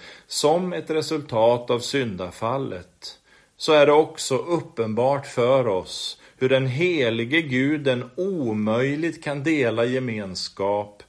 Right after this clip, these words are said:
med den syndiga människan. Även om han vill, så kan han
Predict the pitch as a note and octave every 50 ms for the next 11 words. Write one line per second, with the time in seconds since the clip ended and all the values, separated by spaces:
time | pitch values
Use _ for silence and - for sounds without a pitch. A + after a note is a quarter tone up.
0 | - - - _ - G#2 G#2+ A2 A2 G#2+ G#2+ - - C#3+ C#3 B2+ G#2+ F2+ E2+ E2+
1 | F#2+ F2+ F#2 F#2+ F#2 F#2+ A2+ C3 B2 A2 G2+ G#2+ G2+ - C3+ - A#1+ - - -
2 | _ _ _ _ _ _ _ _ _ _ _ _ _ _ _ _ _ _ _ -
3 | C#3 D3 C#3+ B2+ G2+ F#2 F#2 A2 D3+ F3 D3+ G#2+ - - - - - A2+ G#2+ G2+
4 | F#2+ F#2+ F#2+ G2+ G#2 C#3 E3 E3 A2+ F2+ D#2 C#2+ C2+ - - _ _ _ _ _
5 | _ _ _ _ - - A#2 A2+ - - G2+ G#2 C3 C#3 C3 A2+ G2+ F#2+ F2+ F2
6 | E2 D#2+